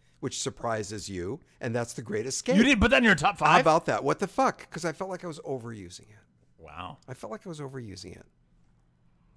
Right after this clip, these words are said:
Speaker 2: I, I feel like if there's one movie
Speaker 1: I know,
Speaker 2: where you
Speaker 1: I know.
Speaker 2: use it and
Speaker 1: Maybe I should
Speaker 2: All
Speaker 1: change
Speaker 2: right,
Speaker 1: it.
Speaker 2: all right,
Speaker 1: Yeah,
Speaker 2: all
Speaker 1: yeah,
Speaker 2: right.
Speaker 1: I, I, ch-, I thought about it. I thought, "I, a lot of it." It's like you with Mad Max.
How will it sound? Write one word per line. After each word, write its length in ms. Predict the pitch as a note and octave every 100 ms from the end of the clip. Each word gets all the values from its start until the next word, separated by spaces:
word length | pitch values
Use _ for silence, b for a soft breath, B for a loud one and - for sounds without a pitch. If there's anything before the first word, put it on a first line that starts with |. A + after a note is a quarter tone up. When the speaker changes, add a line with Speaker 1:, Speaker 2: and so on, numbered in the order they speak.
| _ _
Speaker 2:
I, 100 | - - _ _
I 80 | C3
feel 200 | B2 G3+
like 120 | E3
if 120 | D3+
there's 260 | E3 D#3 A#2
one 260 | B2 D#3+ D3
movie 320 | D#3+ D3+ F3+
Speaker 1:
I 120 | E3
know, 460 | F3+ F3+ D#3 A#2+ A2
Speaker 2:
where 100 | -
you 140 | D#3
Speaker 1:
I 40 | D3+
know. 60 | A#2
Speaker 2:
use 120 | C#3
it 140 | D3+
and 220 | C3 A#2+ A2+ _ -
Speaker 1:
Maybe 220 | C#3 D#3
I 60 |
should 160 | C#3 -
Speaker 2:
All 100 | F#3+
Speaker 1:
change 240 | B3+ G3+
Speaker 2:
right, 180 | B2+ D#3+
Speaker 1:
it. 60 | A#2+
Speaker 2:
all 40 | A2+
right, 40 |
Speaker 1:
Yeah, 40 |
Speaker 2:
all 60 | G#3+
Speaker 1:
yeah, 60 | F3
Speaker 2:
right. 180 | C#3 F3
Speaker 1:
I, 60 |
I, 80 | F#3
ch-, 280 | F3+ - - -
I 80 |
thought 240 | F3 D4 E4
about 280 | D#3 G#2 G2
it. 100 | -
I 60 |
thought, 200 | F3+ A3 - b b b -
"I, 100 | D4
a 260 | - -
lot 180 | - G#3+
of 100 | F3
it." 100 | C#3+ -
It's 180 | -
like 180 | A#3 G#3
you 120 | A#3 A3
with 120 | D#3+
Mad 260 | C#3+ A2+ F#2
Max. 540 | E2 - - - -